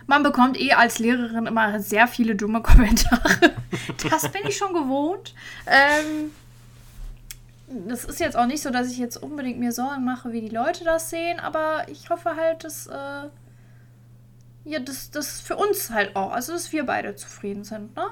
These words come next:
Dass du auch mit mir zufrieden bist und wir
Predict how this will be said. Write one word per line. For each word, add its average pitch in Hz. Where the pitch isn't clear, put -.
Dass 254
du 302
auch 233
mit 202
mir 403
zufrieden 311
bist 285
und 226
wir 233